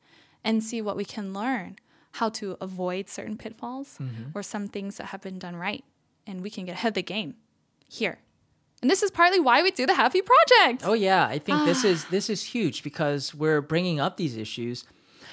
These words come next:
Speaker 2: And the thing is, as we've learned in some ways, me and you, the hard way,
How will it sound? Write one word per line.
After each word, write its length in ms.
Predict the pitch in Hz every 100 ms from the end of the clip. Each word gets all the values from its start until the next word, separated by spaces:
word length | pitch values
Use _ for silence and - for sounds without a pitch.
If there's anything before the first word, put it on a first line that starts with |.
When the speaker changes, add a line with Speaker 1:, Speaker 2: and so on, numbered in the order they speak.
| -
Speaker 2:
And 100 | 226
the 40 | 262
thing 260 | 262 247 185
is, 440 | 170 180 - - _ _ _ 180
as 300 | 180 165 165
we've 320 | 170 240 190
learned 460 | 165 147 143 143 143
in 420 | 165 151 147 143
some 340 | - 185 226
ways, 460 | 180 127 120 120 -
me 160 | 147
and 100 | 127
you, 220 | 147 147 127
the 140 | 123
hard 320 | - 175 156
way, 320 | 123 113 120